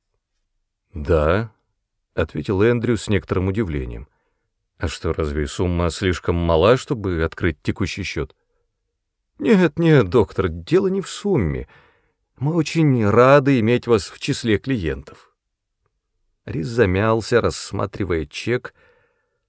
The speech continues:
затем посмотрел Эндрю в лицо своими маленькими недоверчивыми глазками. «Э, вы желаете внести это на своё имя?» «Ну, разумеется».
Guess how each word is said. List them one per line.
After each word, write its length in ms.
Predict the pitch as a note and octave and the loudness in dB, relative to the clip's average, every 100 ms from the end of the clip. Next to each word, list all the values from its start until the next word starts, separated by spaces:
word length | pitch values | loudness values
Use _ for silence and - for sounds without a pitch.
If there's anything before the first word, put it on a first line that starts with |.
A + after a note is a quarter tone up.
| - | -12
затем 480 | D#2 D2+ G2+ D3 C#3 | -4 -2 0 -2 -2
посмотрел 680 | A#2 - G2 - C#3 B2 - | -4 -2 -2 0 0 0 -2
Эндрю 380 | C3 B2+ A2 A2 | -2 -2 -2 -2
в 80 | F#2 | 0
лицо 540 | E2+ - - G#2 A#2 | -4 -6 -6 -2 -2
своими 420 | A2 G2 C3 A2+ | -2 -4 -4 -4
маленькими 800 | F2+ D2 E2+ G#2 G#2+ G#2 - G2+ | -4 -2 0 0 0 -2 -2 -2
недоверчивыми 760 | G#2 A2+ A#2 F#2 E2 - G#2 A#2 | 0 2 2 2 -2 -6 -8 -6
глазками. 640 | G2 D2 C2+ - C#2+ D2 _ _ _ _ _ _ _ _ _ | -4 -4 -4 -10 -12 -12 _ _ _ _ _ _ _ _ _
«Э, 420 | A2 A2 A2 G#2+ G2+ _ _ _ _ - | -2 0 2 2 0 _ _ _ _ -12
вы 400 | F#2+ D3 F3 E3+ | -6 -4 -2 -2
желаете 540 | C#3+ C3+ D3+ D3 D3 | 2 2 2 0 -2
внести 500 | A#2+ A2+ - - G#2+ | 0 -2 -2 -4 2
это 300 | B2 - C#3 | 2 2 -2
на 220 | B2+ B2+ | 0 -2
своё 400 | A#2 G2+ G#2+ G3 | -2 2 2 2
имя?» 400 | A3 G#2 C#2 A#1 _ _ _ _ _ _ _ _ _ _ _ - | 0 -2 -4 -8 _ _ _ _ _ _ _ _ _ _ _ -6
«Ну, 240 | D#2 D#2+ | -2 -2
разумеется». 840 | D#2+ D2 D#2+ D#2+ A#2+ A2+ - D#2 | -2 -2 -2 0 0 -2 -10 -16